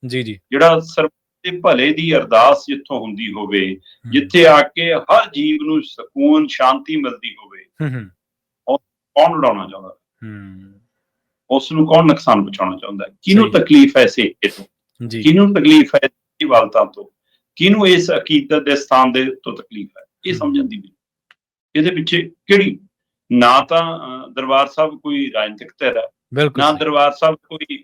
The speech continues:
Speaker 2: ਅਹ, ਜ਼ਮੀਨ ਜਾਇਦਾਦ ਦਾ ਕਿਸੇ ਨਾਲ ਵੰਡ ਵਡਈ ਹੈ, ਕਿਸੇ ਨਾਲ
Speaker 1: ਹੂੰ।
Speaker 2: ਵੱਟ ਸਾਂਝੀ ਹੈ, ਕੋਈ ਜ਼ਮੀਨੀ ਵਿਵਾਦ ਹੈ, ਹੈ ਨਾ? ਨਾ ਕਿਸੇ ਨਾਲ ਪੈਸੇ ਦਾ ਲੈਣ ਦੇਣ ਦਾ ਕੋਈ ਝਗੜਾ ਹੈ,
Speaker 1: ਹੂੰ, ਹੂੰ।
Speaker 2: ਹੈਂ? ਨਾ ਕਿ ਕੋਈ ਇੱਥੋਂ ਕੋਈ ਫਿਰਕੂਵਾਦ ਹੁੰਦਾ, ਕੁਛ ਹੁੰਦਾ। ਫਿਰ ਇਹ ਕੌਣ ਹੈ, ਮਤਲਬ ਕਿ ਜਿਹਨੂੰ ਇਸ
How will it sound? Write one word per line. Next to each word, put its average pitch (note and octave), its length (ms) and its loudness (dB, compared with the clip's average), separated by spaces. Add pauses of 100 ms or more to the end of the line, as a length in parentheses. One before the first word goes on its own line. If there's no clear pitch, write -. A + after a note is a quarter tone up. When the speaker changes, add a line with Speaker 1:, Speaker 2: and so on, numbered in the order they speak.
Speaker 2:
ਅਹ, B2 240 -6
ਜ਼ਮੀਨ A#2 320 0
ਜਾਇਦਾਦ A#2+ 400 2
ਦਾ A#2+ 100 -4
ਕਿਸੇ A2+ 220 -14
ਨਾਲ A#2+ 180 -2
ਵੰਡ A2+ 200 -2
ਵਡਈ A2 340 -8
ਹੈ, A2 100 -4
ਕਿਸੇ - 460 -10
ਨਾਲ B2 120 4
Speaker 1:
ਹੂੰ। G#2+ 60 0
Speaker 2:
ਵੱਟ A#2 200 2
ਸਾਂਝੀ C3+ 400 -4
ਹੈ, A#2 120 2
ਕੋਈ A#2+ 340 -8 (260)
ਜ਼ਮੀਨੀ A#2+ 340 0
ਵਿਵਾਦ A2+ 440 2
ਹੈ, A2 100 0
ਹੈ - 480 -18
ਨਾ? E3 140 -6
ਨਾ C3+ 260 0
ਕਿਸੇ D3 300 -10
ਨਾਲ D3+ 120 -4
ਪੈਸੇ B2+ 360 -6
ਦਾ A#2+ 120 -2
ਲੈਣ A#2 260 -4
ਦੇਣ A#2+ 160 -10
ਦਾ A#2+ 120 -6
ਕੋਈ B2 180 -14
ਝਗੜਾ A#2+ 320 0
ਹੈ, A2+ 140 2 (140)
Speaker 1:
ਹੂੰ, B2 80 -8
ਹੂੰ। G#2+ 220 -16
Speaker 2:
ਹੈਂ? D3 240 -4
ਨਾ B2 260 2
ਕਿ E3+ 180 -8
ਕੋਈ E3 500 -10 (240)
ਇੱਥੋਂ D#3 280 -6
ਕੋਈ D#3 420 -4
ਫਿਰਕੂਵਾਦ B2+ 600 -2
ਹੁੰਦਾ, B2 260 -6
ਕੁਛ - 260 -14
ਹੁੰਦਾ। A#2 320 -6 (280)
ਫਿਰ G#3+ 180 2
ਇਹ G#3+ 60 -6
ਕੌਣ G#3+ 360 4
ਹੈ, E3 60 0
ਮਤਲਬ C#3 280 -10
ਕਿ D3+ 100 -12
ਜਿਹਨੂੰ F3 240 -12
ਇਸ D#3+ 260 -6